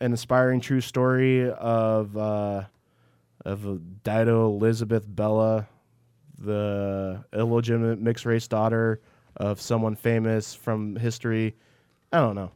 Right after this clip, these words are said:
I didn't really look into that one. I was just trying to throw that in for more content at the last minute, and I probably shouldn't have. <laughs> Sam,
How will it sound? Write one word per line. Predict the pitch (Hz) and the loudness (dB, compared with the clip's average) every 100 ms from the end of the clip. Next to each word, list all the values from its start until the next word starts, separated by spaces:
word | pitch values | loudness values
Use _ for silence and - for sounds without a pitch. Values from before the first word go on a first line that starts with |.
| _ - _ _ - | _ -20 _ _ 0
I | 151 | 4
didn't | 143 131 | 4 4
really | 127 123 | 4 4
look | 120 113 | 4 2
into | 117 110 | 0 0
that | 110 110 | 0 0
one. | 110 | -2
I | |
was | 113 | -4
just | 113 - | -6 -6
trying | 113 | -6
to | |
throw | 101 113 | -2 -2
that | 107 104 | -2 -2
in | 104 | -4
for | 104 | -6
more | 101 98 | -6 -6
content | - 98 92 101 | -6 -8 -8 -10
at | 90 | -10
the | |
last | 98 98 95 | -10 -10 -10
minute, | 98 95 | -10 -10
and | 87 | -10
I | 92 | -12
probably | - 101 90 | -10 -10 -10
shouldn't | - 98 76 | -12 -14 -12
have. | 87 - - | -12 -14 -20
<laughs> | - - | -20 -20
Sam, | - - - 135 233 226 226 | -8 -8 -6 2 6 6 4